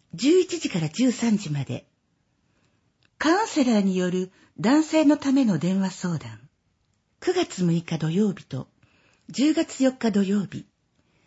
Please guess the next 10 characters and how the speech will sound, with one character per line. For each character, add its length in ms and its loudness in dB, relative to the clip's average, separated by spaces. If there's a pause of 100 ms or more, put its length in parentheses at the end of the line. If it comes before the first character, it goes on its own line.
(480)
十 260 2
四 120 4
時 160 -4
か 100 -4
ら 300 -2
十 240 0
六 240 0
時 120 -4
ま 140 -4
で。 240 -8